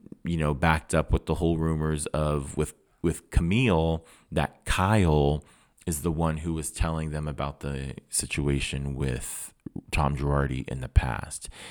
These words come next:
And so there's all this, like, discrepancies here on, like, what is the truth and who actually knew about it. Because, you know, Bethany also threw her head in the,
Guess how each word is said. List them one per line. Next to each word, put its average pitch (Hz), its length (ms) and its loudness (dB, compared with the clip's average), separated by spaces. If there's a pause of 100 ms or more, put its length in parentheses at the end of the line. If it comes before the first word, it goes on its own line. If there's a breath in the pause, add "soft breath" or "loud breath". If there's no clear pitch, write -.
(200 loud breath)
And 80 180 0
so 71 520 6
there's 80 180 4
all 87 220 6
this, 92 240 4
like, 78 160 2
discrepancies 78 720 0
here 71 240 -4
on, 71 120 -4
like, 67 160 -6
what 73 280 0
is 76 160 -2
the 78 100 -4
truth 71 460 -2
and 65 140 -6
who 92 220 4
actually 80 420 0
knew 85 340 4
about 78 360 2
it. 73 160 -2
Because, 73 220 -4
you 85 60 0
know, 73 100 0
Bethany 73 440 -2
also 73 320 -2
threw 71 200 -6
her 65 160 -8
head 67 180 -6
in 65 120 -8
the, 64 220 -8